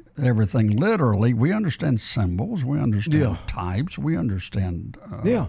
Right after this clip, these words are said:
Speaker 1: all
Speaker 2: the
Speaker 1: those
Speaker 2: thing,
Speaker 1: things.
Speaker 2: yeah, that's right.
Speaker 1: It's not saying that you don't, it being more of a dispensational mindset and understanding of Scripture, but to make an allegory, then to say I can make it mean whatever I want it to mean,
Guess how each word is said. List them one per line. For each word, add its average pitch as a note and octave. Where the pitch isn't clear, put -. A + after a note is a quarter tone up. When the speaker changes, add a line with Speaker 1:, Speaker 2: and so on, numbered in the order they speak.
Speaker 1:
all F#2+
Speaker 2:
the D#3+
Speaker 1:
those D#3
Speaker 2:
thing, E3+
Speaker 1:
things. -
Speaker 2:
yeah, -
that's C3+
right. C3+
Speaker 1:
It's -
not C3
saying C3
that G2+
you G2+
don't, B2+
it F#2+
being A2
more A2+
of F#2+
a F#2+
dispensational G#2+
mindset B2
and -
understanding G#2+
of G2
Scripture, -
but B2
to A#2
make A#2+
an G#2+
allegory, A2
then G2
to A2+
say G#2+
I A2+
can -
make A2+
it -
mean A2+
whatever A2
I G2+
want A#2
it D#3
to -
mean, A2